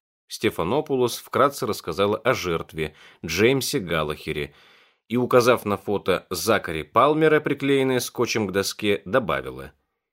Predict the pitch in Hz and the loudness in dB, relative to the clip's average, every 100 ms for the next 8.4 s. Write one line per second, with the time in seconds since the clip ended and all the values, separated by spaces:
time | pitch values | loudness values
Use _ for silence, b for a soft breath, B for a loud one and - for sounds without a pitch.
0 | _ _ - 202 - 185 180 - 117 95 | _ _ -2 0 0 2 2 2 0 2
1 | 87 - 123 - - 110 139 151 135 113 | 0 -4 -6 -6 -2 0 2 2 2 2
2 | 101 92 80 76 73 76 - - _ _ | 2 2 0 -2 -4 -6 -10 -16 _ _
3 | _ _ _ _ 78 80 90 92 92 131 | _ _ _ _ -4 0 0 0 2 4
4 | 101 78 69 65 _ _ _ _ - 80 | 4 0 -8 -10 _ _ _ _ -12 -4
5 | 87 90 82 78 90 80 90 - 98 104 | -2 -2 -4 -2 -2 -2 -6 -4 -4 -2
6 | - - 82 67 87 165 180 80 b b | -4 -4 -4 -2 -2 0 -2 -4 b b
7 | - - 127 101 92 78 85 80 - 87 | -12 -2 -2 0 -4 -4 -6 -8 -6 -8
8 | 80 69 64 | -8 -10 -12